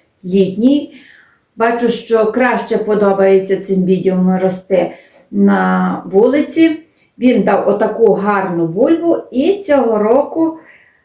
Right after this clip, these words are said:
коли я вже його занесла до, вже в хату, я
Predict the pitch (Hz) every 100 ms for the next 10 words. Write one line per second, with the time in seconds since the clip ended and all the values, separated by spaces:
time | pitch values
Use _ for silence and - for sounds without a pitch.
0 | _ _ _ _ 262 262 254 240 226 226
1 | 214 214 214 220 208 196 185 190 180 190
2 | 185 175 175 - - - _ _ _ -
3 | 185 190 180 220 302 349 359 339 339 -
4 | _ _ _ _ - 185 233 311 349